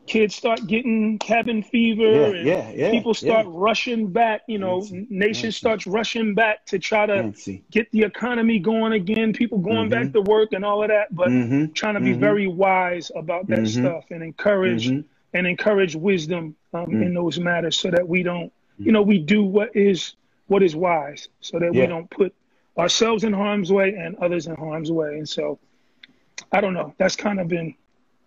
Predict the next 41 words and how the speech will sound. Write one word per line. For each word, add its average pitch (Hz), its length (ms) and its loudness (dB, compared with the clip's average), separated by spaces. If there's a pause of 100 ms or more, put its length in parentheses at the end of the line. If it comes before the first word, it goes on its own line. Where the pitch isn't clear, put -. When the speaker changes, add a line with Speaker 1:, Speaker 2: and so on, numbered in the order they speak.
(200)
Speaker 1:
what's 180 160 -2
going 220 180 2
on. 180 160 -2
And 196 100 0
again, 214 280 2
I 175 80 2
guess 165 240 0
if 185 100 -2
that 220 220 0
wasn't 190 280 -2
enough, 196 400 -2 (920)
and 160 140 -8
then 190 160 0
Ahmaud 180 440 0
Arbery 175 720 0 (320)
Speaker 2:
<laughs> - 100 -6 (400)
Speaker 1:
happens, 156 840 -10 (220)
and 147 160 0
that's - 180 0
just - 320 -4
like 156 220 -2
another 160 720 0
blow 147 540 0
to 180 120 -4
the 156 140 -2
heart. 160 340 0 (540)
You 151 100 -4
know, 156 120 0
I, 156 100 2 (180)
I 160 60 2
know 170 160 -2
that 175 200 2
one 165 140 -6
hit 165 200 0
me 165 100 -6
hard 165 300 -2
to 160 60 -2
have - 220 -2
to 180 100 -2
watch 165 580 0
that. 156 240 2